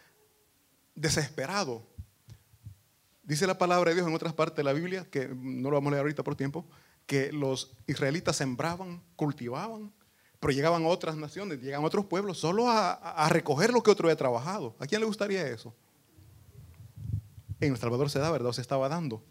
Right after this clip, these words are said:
Alguien trabaja y le pasaban la renta, va, "Dámelo".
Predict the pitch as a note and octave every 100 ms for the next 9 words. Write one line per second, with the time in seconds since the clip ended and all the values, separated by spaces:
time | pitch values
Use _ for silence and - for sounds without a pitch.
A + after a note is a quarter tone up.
0 | _ _ - C#3 F3+ F#3 E3 F#3+ A3+ F#3
1 | D3+ B2 C#3 C3 _ - - C#3 E3 D3
2 | C#3+ F#3+ F3 G#2 A2+ A#2+ - F3+ F#3 A#2